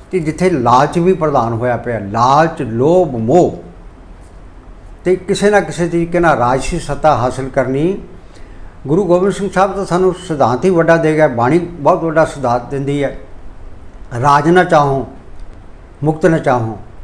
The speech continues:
ਮਨ ਪ੍ਰੀਤ ਚਰਨ ਕਮਲਾਰੇ।" ਰਾਜ ਤਾਂ ਅੱਗੇ ਪਿੱਛੇ ਪਿੱਛੇ ਆਪੇ ਹੀ ਫਿਰਦਾ, ਫਿਰ ਜਦੋਂ ਆਤਮ ਬਲ ਆ ਜਾਂਦਾ ਕਿਸੇ ਕੌਮ 'ਚ।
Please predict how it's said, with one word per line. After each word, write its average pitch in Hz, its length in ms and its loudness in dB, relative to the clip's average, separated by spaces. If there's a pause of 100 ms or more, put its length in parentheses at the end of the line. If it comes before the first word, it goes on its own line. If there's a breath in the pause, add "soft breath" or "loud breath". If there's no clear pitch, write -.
(600)
ਮਨ 147 180 0
ਪ੍ਰੀਤ 170 460 -4
ਚਰਨ 143 220 2
ਕਮਲਾਰੇ।" 113 480 -4 (1120)
ਰਾਜ 151 260 4
ਤਾਂ 202 100 6
ਅੱਗੇ 190 260 -2 (320)
ਪਿੱਛੇ 190 200 -2
ਪਿੱਛੇ 180 220 -2
ਆਪੇ 180 220 2
ਹੀ 175 60 -2
ਫਿਰਦਾ, 175 280 2
ਫਿਰ 170 120 -2
ਜਦੋਂ 165 400 0 (240)
ਆਤਮ 151 300 2
ਬਲ 127 220 2
ਆ 143 120 6
ਜਾਂਦਾ 127 280 0
ਕਿਸੇ 123 260 -6
ਕੌਮ 107 260 -8
'ਚ। 107 60 -12